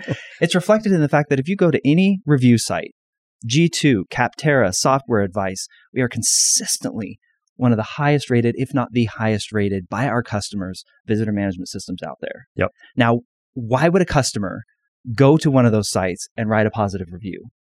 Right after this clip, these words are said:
Speaker 1: Right.
Speaker 2: Because of the experience they had with the employee.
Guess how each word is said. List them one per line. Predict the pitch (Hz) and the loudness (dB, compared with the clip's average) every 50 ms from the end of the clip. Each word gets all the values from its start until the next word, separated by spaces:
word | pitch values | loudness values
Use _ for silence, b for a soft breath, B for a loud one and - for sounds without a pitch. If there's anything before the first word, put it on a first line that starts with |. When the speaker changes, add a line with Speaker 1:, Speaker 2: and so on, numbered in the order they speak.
| _ _ - | _ _ 0
Speaker 1:
Right. | 98 98 98 101 | 0 2 2 2
Speaker 2:
Because | 120 117 135 123 120 | 2 2 0 0 0
of | 113 | 2
the | 127 123 123 | 2 2 2
experience | 120 - - - 139 143 147 147 151 143 | 0 -2 -2 2 4 4 4 4 4 2
they | 165 151 | 0 0
had | 123 127 110 110 104 | 2 2 0 0 0
with | 104 107 | -2 -4
the | - 110 | -2 -2
employee. | 104 104 - - 104 98 92 92 - - | 0 0 0 -2 -2 -2 -4 -6 -10 -14